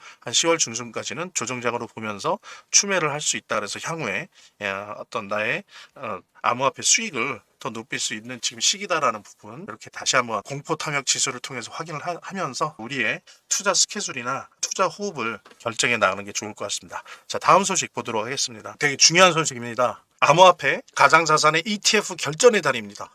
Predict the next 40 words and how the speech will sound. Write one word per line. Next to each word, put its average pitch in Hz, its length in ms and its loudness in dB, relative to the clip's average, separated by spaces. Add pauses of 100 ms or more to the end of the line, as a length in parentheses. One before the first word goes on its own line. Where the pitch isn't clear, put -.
이천이십오 180 580 2
년 170 160 -2
시월은 175 500 0 (140)
가장 208 400 4
많은 196 280 6
가상자산들에 131 1040 -2
대한 123 360 -2 (260)
이티에프 151 580 -4
승인이 233 440 -2
결정되는 131 680 -2
달이 117 260 -2
아닐까 107 460 -2 (220)
싶어요. - 500 0
암호화폐 135 560 4
역사에 120 340 0
있어서 117 400 -2
가장 - 320 -2
많지 131 280 -2
않나 120 120 -4
싶습니다. 123 340 -4
뭐 185 180 0
그것도 202 280 -2
그럴 170 220 0
것이 160 400 -2 (280)
지금까지 196 460 4
현물 196 300 2
이티에프 139 400 -4
승인 208 240 -2
난 135 200 0
게 170 180 -6
비트코인과 143 580 -4
이더리움 123 420 -6
뿐이지 185 300 -6
않습니까? 117 500 -6
근데 143 140 2
여러분들 147 260 2
아시는 139 320 6
것처럼 135 300 -6
이번에는 147 600 2
에스이씨가 165 880 4